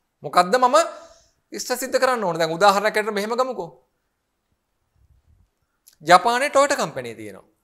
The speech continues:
ජපානයේ ටොයෝටා කම්පැනි. රථ වාහන හදන කම්පැනි. අපි ගමුකෝ. ඒකේ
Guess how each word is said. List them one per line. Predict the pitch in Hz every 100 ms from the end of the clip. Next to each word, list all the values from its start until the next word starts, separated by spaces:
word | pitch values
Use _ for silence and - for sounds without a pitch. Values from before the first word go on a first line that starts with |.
| _ _ _ _ _ _ _ _ _ _ _ _ _ _ _
ජපානයේ | 123 127 139 208
ටොයෝටා | 220 214 190
කම්පැනි. | 131 107 98 - _ _ _ -
රථ | 139 -
වාහන | 156 151 151
හදන | 143 175
කම්පැනි. | 196 190 139 95 85 _ _ _ _ _ _ _ _ _ _ _ _ _ 156
අපි | 247
ගමුකෝ. | 214 220 285 262 143 - - _ _ _ _ _ _ _ _ _ _ _ -
ඒකේ | 170 175